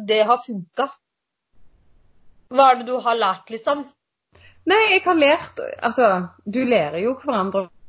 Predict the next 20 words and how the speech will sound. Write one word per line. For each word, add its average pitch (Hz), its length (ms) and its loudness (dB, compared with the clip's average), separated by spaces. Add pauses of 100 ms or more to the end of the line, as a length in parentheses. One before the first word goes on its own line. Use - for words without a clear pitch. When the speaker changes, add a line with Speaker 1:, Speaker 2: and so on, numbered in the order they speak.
(180)
Speaker 2:
å 190 100 -12
kjenne, 175 380 -4 (260)
og 208 400 2
jeg 208 240 4
har 226 160 0
lært 196 640 -4 (880)
hva, 196 240 -4 (580)
hva 196 220 -4 (100)
kan 196 320 -2
jeg 185 140 -4
gjøre 180 340 2
for 180 300 0
at 180 180 -10
han 180 220 0 (100)
skal - 320 -8
skjønne 151 380 -4 (580)
<laughs> 202 540 -2
hva 180 260 2
jeg 180 160 -2
vil. 208 300 0